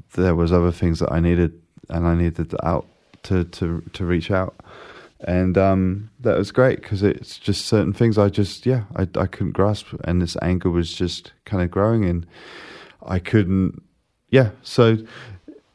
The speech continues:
th-, that was, that was massive. And, um, now for me, I'm,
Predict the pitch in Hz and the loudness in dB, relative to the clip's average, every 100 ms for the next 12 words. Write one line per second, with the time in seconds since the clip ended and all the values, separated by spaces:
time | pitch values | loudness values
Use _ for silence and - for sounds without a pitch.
0 | - 120 107 104 139 110 104 101 - 123 | 2 4 4 2 4 4 2 0 2 2
1 | 65 87 113 127 - 131 - - - 101 | 4 4 4 4 2 0 -2 -12 -4 2
2 | 101 95 98 95 98 104 101 - 92 98 | 2 4 4 4 4 4 2 0 2 4
3 | 101 95 92 90 | 4 2 0 -4